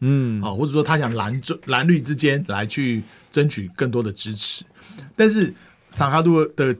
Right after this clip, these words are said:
Speaker 2: 战局可能会成为日后的日常。
Speaker 1: 嗯。
Speaker 2: 啊，日后的日常。哦，然后呢，呃，在假设柯文哲四年后还要再选总统的话，他一定会大量提名立委候选人。
Speaker 1: 哦，对。
Speaker 2: 好。
Speaker 1: 今年他就吃这个亏嘛。
Speaker 2: 对，那，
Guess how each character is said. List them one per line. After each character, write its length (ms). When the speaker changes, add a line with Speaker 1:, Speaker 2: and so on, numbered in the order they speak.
Speaker 2:
战 280
局 200
可 160
能 340
会 220
成 220
为 140
日 160
后 220
的 160
日 100
常。 320
Speaker 1:
嗯。 260
Speaker 2:
啊， 220
日 100
后 220
的 160
日 180
常。 260
哦， 140
然 120
后 220
呢， 260
呃， 160
在 200
假 220
设 200
柯 180
文 100
哲 100
四 160
年 140
后 100
还 100
要 100
再 120
选 200
总 180
统 80
的 60
话， 160
他 80
一 40
定 120
会 100
大 240
量 220
提 180
名 180
立 160
委 100
候 160
选 160
人。 220
Speaker 1:
哦， 120
对。 400
Speaker 2:
好。 360
Speaker 1:
今 120
年 140
他 220
就 160
吃 200
这 80
个 80
亏 280
嘛。 160
Speaker 2:
对， 260
那， 160